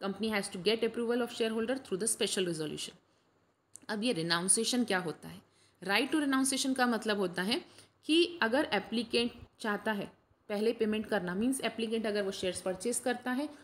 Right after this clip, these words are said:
तो बाद में वो मना नहीं कर सकता। अगर वो पहले बोलता है कि मुझे ये शेयर्स परचेज करने हैं, लेकिन फिर वो बाद में बैकअप नहीं ले सकता।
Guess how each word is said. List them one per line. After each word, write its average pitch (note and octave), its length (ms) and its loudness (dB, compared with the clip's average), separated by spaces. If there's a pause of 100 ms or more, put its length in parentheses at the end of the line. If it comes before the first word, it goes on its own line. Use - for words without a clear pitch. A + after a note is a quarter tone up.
(120)
तो A3+ 80 0
बाद G#3 300 4
में E4 120 4
वो F4+ 80 8
मना D4 200 4
नहीं A3 180 4
कर D#3+ 120 2
सकता। - 360 -8 (840)
अगर G3+ 160 -2
वो G#3+ 60 0
पहले G#3 300 2
बोलता G3+ 300 2
है A3+ 80 4
कि A3+ 80 0
मुझे G#3 240 0
ये G#3+ 80 4
शेयर्स F#3+ 300 0
परचेज G#3+ 460 -2
करने A#3 300 2
हैं, F4 100 0
लेकिन A#3+ 240 -2
फिर G3 160 -2
वो F#3+ 80 -2
बाद F3 240 -2
में C4+ 140 -2
बैकअप G3 320 -2
नहीं F3 260 0
ले D#3 120 -4
सकता। - 360 -16